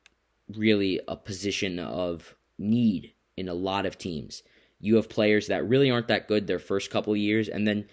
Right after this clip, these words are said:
you, that are, that play, you know, maybe, like, D end or something, and then you, you know, switch them to linebacker and they're out of their mind. I mean, it's all about who's the most athletic when you're going to linebackers.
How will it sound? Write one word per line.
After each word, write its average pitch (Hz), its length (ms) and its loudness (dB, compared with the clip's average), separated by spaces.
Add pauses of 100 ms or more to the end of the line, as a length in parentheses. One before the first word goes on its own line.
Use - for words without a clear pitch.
(220)
you, 107 160 0 (240)
that 101 240 0
are, 95 180 -2
that 92 180 -2
play, 104 200 2
you 101 100 0
know, 90 200 -6 (120)
maybe, 98 300 0
like, 90 240 -6 (260)
D 110 220 6
end 104 200 0
or 107 60 2
something, 110 480 -2 (400)
and 104 160 0
then 104 160 0
you, 98 120 -4
you 95 80 -2
know, 82 60 -8
switch - 440 0
them 110 100 2
to 107 100 -4
linebacker 98 640 -2
and 95 100 -4
they're 90 140 -4
out 101 220 2
of 95 80 0
their 90 100 0
mind. 80 520 -8 (1700)
I 120 100 2
mean, 113 380 4 (240)
it's 117 120 2
all 160 140 10
about 123 240 6
who's 117 260 2
the 104 60 0
most 101 240 2
athletic 85 500 -4
when 82 160 -6
you're 76 140 -6
going 85 220 -4
to 64 60 -6
linebackers. - 720 -12